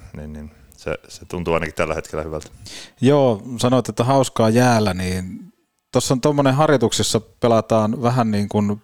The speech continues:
Speaker 2: pienpeliä yhden tämmösen, ää, P-piste-ympyrän alueella. Mä mietin, että onko tää joku uusi ottelutapahtuma, pelataanko ottelut jatkossa pelkästään,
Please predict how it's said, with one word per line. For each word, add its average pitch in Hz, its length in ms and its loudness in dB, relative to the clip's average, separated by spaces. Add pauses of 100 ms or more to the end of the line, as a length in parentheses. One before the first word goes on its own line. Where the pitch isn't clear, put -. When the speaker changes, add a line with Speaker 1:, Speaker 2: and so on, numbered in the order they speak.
(140)
Speaker 2:
pienpeliä 101 760 0
yhden 113 280 2
tämmösen, 98 500 -2 (460)
ää, 101 240 2
P-piste-ympyrän 107 1300 0 (140)
alueella. 101 540 2
Mä 113 120 2
mietin, 131 340 4
että 110 220 2
onko 113 140 2
tää 110 120 2
joku 123 200 2
uusi 127 160 2
ottelutapahtuma, 101 840 0
pelataanko 107 760 2 (140)
ottelut 123 560 0
jatkossa - 440 0
pelkästään, 107 720 0